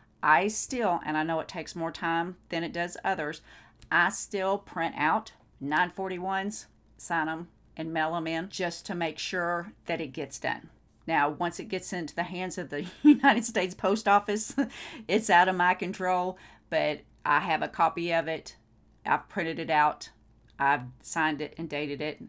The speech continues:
and I've done my due diligence to mail it in. So in addition to that, you're probably mostly, if, again, if you have state withholding, you're gonna have quarterly reporting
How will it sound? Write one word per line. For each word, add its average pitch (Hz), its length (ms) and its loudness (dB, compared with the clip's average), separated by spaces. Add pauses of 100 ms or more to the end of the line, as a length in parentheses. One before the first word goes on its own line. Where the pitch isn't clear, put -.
and 156 240 -4
I've 151 180 -2
done 147 200 -2
my 139 120 0
due 139 140 -8
diligence 135 500 -8
to 147 100 -10
mail 147 180 -2
it 147 80 -6
in. 123 300 -10
So 185 280 4
in 175 100 2
addition 180 360 0
to 196 80 0
that, 175 340 2 (260)
you're 196 140 2
probably 190 640 6
mostly, 175 600 2
if, 165 200 -4
again, 170 240 -2
if 190 160 -4
you 180 80 -4
have 170 180 -2
state 170 300 -2
withholding, 170 480 0
you're 165 120 -2
gonna 165 160 0
have 170 280 0
quarterly 185 480 0
reporting 180 640 -4